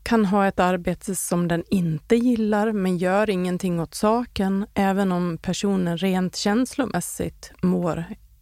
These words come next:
dåligt. Och det kan ju bero på många saker. Allt ifrån konflikträdsla, otrygghet för att göra en förändring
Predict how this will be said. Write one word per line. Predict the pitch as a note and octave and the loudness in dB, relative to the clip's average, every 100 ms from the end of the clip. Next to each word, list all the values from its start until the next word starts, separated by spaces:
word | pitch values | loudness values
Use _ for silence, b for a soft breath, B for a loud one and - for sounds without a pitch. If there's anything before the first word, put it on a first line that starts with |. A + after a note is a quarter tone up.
| - | -10
dåligt. | E3 F#3+ A#3 - E3 - - - B B B | -2 0 2 2 -2 -8 -16 -20 B B B
Och | B G3+ | B 0
det | F3 G#3+ | 2 2
kan | - C#4 | 2 2
ju | A#3 | 2
bero | F#3+ F3 E3 | 2 0 -2
på | - | -2
många | D3+ E3+ G3+ A#3 | -2 0 0 -2
saker. | - E3+ D3 - - F3 B B B | -2 -4 -4 -6 -8 -8 B B B
Allt | - F3+ G3+ G#3 | 2 2 2 -2
ifrån | - E3+ E3 | -2 0 0
konflikträdsla, | - D#3 - G#3 - - G3 F#3+ E3+ - F3+ E3 | 0 -4 -2 -4 -2 0 2 2 0 -4 -2 0
otrygghet | - F#3 F#3 - F3+ D#3 F3 D#3+ | 0 0 -2 -2 -4 0 -2 -2
för | - D#3 | -4 -4
att | D3+ - - | -4 -6 -10
göra | D#3+ E3 D#3 D#3 | -4 0 0 0
en | D3 D3 | 0 -2
förändring | - D#3 G3 G#3+ A3 A3 G#3+ G#3 | -2 0 2 2 0 0 0 -2